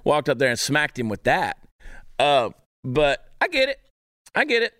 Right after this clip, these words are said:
All right. Other things going on in the world. They're wanting to indoctrinate your children. Uh, bottom line, listen, we, we gotta stop this. We, we are, we are so just,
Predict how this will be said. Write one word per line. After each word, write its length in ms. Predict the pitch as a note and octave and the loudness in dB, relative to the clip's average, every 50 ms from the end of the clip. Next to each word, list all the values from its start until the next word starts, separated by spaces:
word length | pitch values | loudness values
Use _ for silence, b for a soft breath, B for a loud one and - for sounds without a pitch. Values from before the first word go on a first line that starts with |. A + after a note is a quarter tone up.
| _ - | _ 0
All 80 | A3+ C#4+ | 0 2
right. 200 | C4 A3+ G#3+ - _ _ - - - - - _ _ _ _ _ _ _ _ _ _ _ _ _ _ _ | 2 2 2 0 _ _ -20 -20 -20 -20 -20 _ _ _ _ _ _ _ _ _ _ _ _ _ _ _
Other 160 | - F3 G#3 G3 | 0 0 0 2
things 280 | - G#3 G#3 F#3 E3+ | 2 2 2 2 2
going 200 | F3+ G3 F#3 F3 | 2 2 2 4
on 160 | F3 F3+ F#3 | 4 2 2
in 80 | F3+ D3+ | 2 2
the 80 | C#3 C3+ | 2 4
world. 240 | C3 C#3 C#3+ C#3 - B B B B | 6 6 6 4 2 B B B B
They're 160 | B E3 F3 | B 2 2
wanting 220 | F3+ F#3+ F3 - | 2 0 0 0
to 120 | E3 F#3 D#3 | 2 4 4
indoctrinate 640 | D3 C#3 C3 C#3 C#3+ C#3+ - - D3 C#3 C#3+ B2 - | 4 4 2 0 0 -2 -4 -4 -2 -2 -2 -2 -2
your 100 | A2 G#2 | -4 -4
children. 520 | - - - C#3 C#3+ D3 C3+ B2 A2+ A#2 - B B B B B B - | -2 0 2 4 2 2 2 0 -2 -4 -6 B B B B B B 2
Uh, 240 | D3 D#3 D#3 D3+ - | 4 4 4 4 2
bottom 300 | D#3+ G#3+ F4 G4+ G#4+ A3 | 0 0 0 0 0 -2
line, 180 | F3 D#3+ D#3+ - | -2 -4 -4 -2
listen, 360 | A3 D#4 C#4+ G#3+ - G3+ D#3 | -2 0 0 0 0 -2 0
we, 260 | - D#4+ G4 A#3 G2+ | 2 0 0 0 0
we 200 | F#3+ A#3+ C4 A#3+ | -2 0 0 2
gotta 180 | F#3 E3+ B2+ A#2 | 2 0 0 -2
stop 360 | - - - A2+ G#2+ - - | -2 0 0 0 0 0 0
this. 200 | A2 A2 G#2 - | 0 0 2 4
We, 180 | A3 B3+ G#3+ F#3 | 2 2 2 2
we 320 | F#3+ A3+ B3+ B3+ B3 A3+ - - - | 2 2 4 4 4 2 2 2 2
are, 280 | E3 D#3+ D3+ D3 B2+ - B B B B B | 4 4 4 2 0 -4 B B B B B
we 160 | B G3 B3 A#3+ | B 2 2 2
are 160 | - F#3 F#3 | 2 2 0
so 540 | - - - G#3+ A3 G#3+ G#3 G3+ F#3+ E3+ D3 | 0 0 -2 0 2 4 6 6 6 4 2
just, 400 | D3 - F3+ E3+ C#3+ - - - | -2 -2 -2 -2 -2 -2 -6 -10